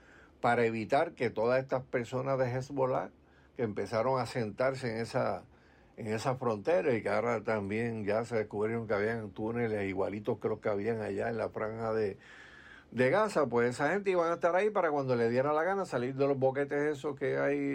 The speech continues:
este, en, en la tierra que llevan a los túneles y de ahí lanzar cohetes o lanzar todo lo que quieran, eh,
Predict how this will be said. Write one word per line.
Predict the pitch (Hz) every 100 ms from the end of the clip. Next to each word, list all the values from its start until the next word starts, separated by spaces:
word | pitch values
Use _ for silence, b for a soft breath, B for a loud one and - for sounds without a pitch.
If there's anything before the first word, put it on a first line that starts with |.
| 131
este, | 120 - 123 113 110 104 117
en, | 107 101
en | 117
la | 120
tierra | 123 190 190 175
que | 113 107
llevan | 117 127
a |
los | 131 139
túneles | 220 214 170 147 123
y |
de | 123
ahí | 156
lanzar | 196 170 131 156 180
cohetes | 175 147 208 220 185 143
o | 135
lanzar | 123 104 180 185
todo | 175 170
lo | 165
que | 151
quieran, | 151 151 131 104 B B B B
eh, | - 117 110 95 90 85